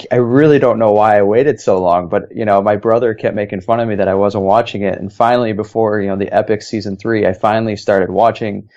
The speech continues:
Uh, the, I caught up real quick with the seasons one and two. You know, I watched that first episode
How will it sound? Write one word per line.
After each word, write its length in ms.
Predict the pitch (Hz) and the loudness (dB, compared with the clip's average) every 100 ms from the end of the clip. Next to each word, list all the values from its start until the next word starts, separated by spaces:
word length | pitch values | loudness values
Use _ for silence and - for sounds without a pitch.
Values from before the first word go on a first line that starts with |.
| _ _ _ | _ _ _
Uh, 300 | - 92 92 | -2 0 0
the, 180 | 95 - | -4 -8
I 60 | |
caught 260 | 104 123 113 | -6 0 0
up 140 | 110 113 | 0 -4
real 340 | - 117 120 123 | -16 -6 -2 -2
quick 340 | - 120 113 - | -2 -4 -4 -10
with 100 | 107 | -14
the 80 | 107 | -16
seasons 480 | - - 117 110 107 | -14 -8 -8 -8 -4
one 160 | 113 | -4
and 100 | 98 | -4
two. 460 | 95 117 107 104 98 | -2 2 2 2 0
You 140 | 95 | -2
know, 80 | 104 | 2
I 80 | 98 | 2
watched 320 | 101 107 113 | 2 0 0
that 220 | 107 92 | -2 -2
first 260 | - 107 - | -2 -4 -2
episode 560 | 107 117 - 104 95 | -4 -4 -2 0 0